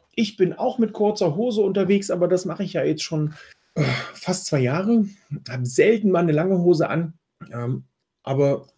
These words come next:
obenrum bin ich gut eingepackt. Wir locken ja, wir, oder wir versuchen, den Frühling ja anzulocken, indem wir kur-, also ich mach's nicht,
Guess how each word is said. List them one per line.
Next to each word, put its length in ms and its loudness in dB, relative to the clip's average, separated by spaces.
obenrum 400 4
bin 100 0
ich 120 -6
gut 140 -4
eingepackt. 480 -6
Wir 220 4
locken 360 6
ja, 200 -2
wir, 140 -2
oder 240 -4
wir 100 4
versuchen, 480 2
den 160 2
Frühling 340 0
ja 120 -4
anzulocken, 520 0
indem 300 0
wir 60 -4
kur-, 280 -2
also 220 -4
ich 160 -8
mach's 240 -6
nicht, 400 -4